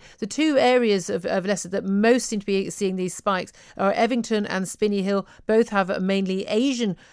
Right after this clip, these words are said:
uh, local communities. And there seems to be some concern. Again, I think people are tiptoeing around this, but it's a question I'm asking. I don't know the answer. I'm asking you the question. Is it the case that certain communities are not obeying the lockdown? Or is it that it's difficult for certain communities if they live in,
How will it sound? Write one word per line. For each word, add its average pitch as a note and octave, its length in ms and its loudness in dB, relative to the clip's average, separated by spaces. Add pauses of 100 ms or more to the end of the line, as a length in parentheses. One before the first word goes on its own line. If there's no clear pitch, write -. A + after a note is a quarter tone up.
uh, F#3 100 0
local F3+ 340 0
communities. F#3 760 -4 (240)
And A3 180 0
there A#3+ 120 6
seems E4+ 260 -2
to D4+ 80 -6
be D4+ 80 -2
some D#4+ 300 0
concern. F3+ 380 0
Again, D4 200 -6
I C#4+ 40 -2
think G4 220 -4
people A4 100 -2
are G#4 40 0
tiptoeing D#4+ 540 -2
around B3+ 260 -2
this, E3 100 -6
but A#3 100 -10
it's A#3+ 100 -10
a B3 40 -12
question D#4 460 -4
I'm C4 140 -2
asking. C4 340 -2 (160)
I G3+ 100 -6
don't D4 380 -4
know C#4+ 180 -2
the C4+ 120 -4
answer. C4+ 480 0
I'm G#3+ 200 -4
asking A#3+ 260 -6
you A3+ 60 -4
the A3 60 -4
question. F#3 360 -6 (260)
Is D4 200 -2
it E4+ 100 0
the D#4 100 -4
case D4 280 -4
that B3 180 -2
certain C4+ 340 0
communities B3+ 480 -4 (180)
are B3 200 0
not B3+ 360 0
obeying B3+ 500 0
the A#3+ 100 0
lockdown? C4 520 -2
Or B3 40 -6
is G#3+ 160 -4
it G#3+ 100 0
that G3+ 160 -4 (200)
it's F#3+ 160 -8
difficult B3+ 500 -4
for A3+ 60 -10
certain A#3+ 280 -4
communities A#3 480 -8
if A3 100 -10
they G#3+ 140 -6
live A3 240 -4
in, A3+ 180 0